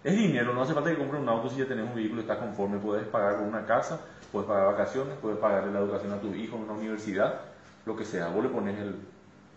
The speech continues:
la, el, la finalidad del dinero.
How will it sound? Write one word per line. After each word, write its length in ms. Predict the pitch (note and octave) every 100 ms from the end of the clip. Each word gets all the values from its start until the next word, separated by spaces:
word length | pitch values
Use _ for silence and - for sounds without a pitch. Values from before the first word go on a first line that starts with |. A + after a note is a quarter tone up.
| - -
la, 80 | G#2
el, 300 | G2+ G#2 - - - - - - -
la 80 |
finalidad 600 | - A2 A2+ G#2+ G2 G2+
del 140 | G2+ G#2+
dinero. 300 | G#2 F2